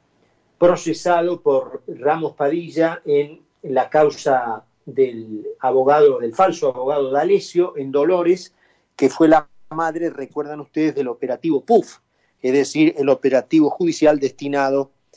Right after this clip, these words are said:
eh, ideado por el kirchnerismo y destinado a voltear la causa Cuadernos. Eh, esa fue una buena noticia y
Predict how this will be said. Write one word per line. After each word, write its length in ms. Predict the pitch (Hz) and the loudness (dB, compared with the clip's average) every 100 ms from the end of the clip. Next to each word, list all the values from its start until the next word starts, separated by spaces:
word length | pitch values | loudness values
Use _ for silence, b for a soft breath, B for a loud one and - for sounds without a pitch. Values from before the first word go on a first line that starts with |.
| _ _ _ _ _ _ _ - | _ _ _ _ _ _ _ -4
eh, 300 | 135 123 - | -2 -2 -6
ideado 680 | 151 151 202 208 151 131 - | 0 4 6 6 4 0 -6
por 200 | 147 147 | -6 -6
el 80 | |
kirchnerismo 560 | 127 165 170 170 139 165 | -6 -8 -6 -8 -8 -10
y 40 | |
destinado 840 | 165 143 143 156 143 143 143 151 - | -6 -4 -4 -6 -6 -4 -2 -4 -2
a 120 | 139 | -2
voltear 720 | 135 131 120 - 156 143 139 - _ _ _ | 0 -2 -4 0 2 2 0 -10 _ _ _
la 240 | - 131 123 | -2 -2 0
causa 580 | 135 131 127 139 127 - _ _ _ _ | 0 0 0 0 0 -2 _ _ _ _
Cuadernos. 760 | 147 143 117 101 98 _ - _ _ _ _ _ _ _ | 0 2 0 -10 _ _ -20 _ _ _ _ _ _ _
Eh, 380 | 147 135 143 156 | -10 -8 -6 -6
esa 200 | 147 135 | -2 -2
fue 280 | 147 151 - | 2 2 2
una 360 | 139 135 131 | -8 -6 -8
buena 360 | 123 151 151 139 | -4 -2 -2 -4
noticia 720 | 147 220 220 - 226 226 226 - - _ _ - | -6 -2 -2 2 4 4 0 -20 -20 _ _ -4
y 320 | 160 170 - | 0 2 0